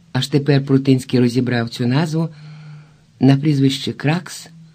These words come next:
був антиподом шефа, довготелесий астенік з очима-рентгенами. Він бачив Прунського наскрізь. Ну, чому мої наміри завжди читають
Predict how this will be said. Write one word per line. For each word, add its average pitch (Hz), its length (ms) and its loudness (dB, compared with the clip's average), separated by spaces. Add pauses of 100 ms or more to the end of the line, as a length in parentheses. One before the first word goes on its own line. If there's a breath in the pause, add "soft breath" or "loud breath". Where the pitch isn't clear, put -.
(500)
був 156 280 2
антиподом 165 760 0
шефа, - 460 -8 (920)
довготелесий 156 1080 0
астенік 165 760 -2 (1160 soft breath)
з 117 120 0
очима-рентгенами. 117 960 0 (1160)
Він 135 280 6
бачив 147 400 -2
Прунського 123 560 -4
наскрізь. - 640 -8 (1600 soft breath)
Ну, 135 240 8
чому 143 300 6
мої 233 240 6
наміри 214 420 2
завжди 165 420 -2
читають 151 520 -2